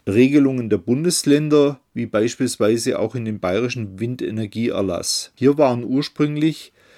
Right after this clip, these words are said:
zweiunddreißig Brutvogelarten aufgeführt. Zweitausendzweiundzwanzig trat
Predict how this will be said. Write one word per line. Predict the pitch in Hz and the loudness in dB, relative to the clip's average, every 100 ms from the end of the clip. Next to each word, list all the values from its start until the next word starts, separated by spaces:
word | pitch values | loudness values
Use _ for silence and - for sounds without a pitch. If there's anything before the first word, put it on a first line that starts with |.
| _ _ - | _ _ -12
zweiunddreißig | - 104 127 139 127 113 123 - 123 113 - - | 0 2 4 0 0 0 2 0 -2 -2 -12 -8
Brutvogelarten | 117 139 - 123 123 127 110 113 - 120 | -6 -4 0 0 2 0 2 0 -2 -8
aufgeführt. | 101 104 - 101 - 95 95 - - _ _ _ _ _ - | -2 -2 -2 -12 -10 -8 -8 -10 -20 _ _ _ _ _ -10
Zweitausendzweiundzwanzig | - 117 127 131 120 113 101 - 98 135 175 - 165 175 - 202 185 - - _ | 0 4 4 2 0 -2 -8 -2 -2 0 -4 -4 -4 -4 -4 -4 -4 -10 -20 _
trat | 120 117 117 123 - | -6 2 2 2 -4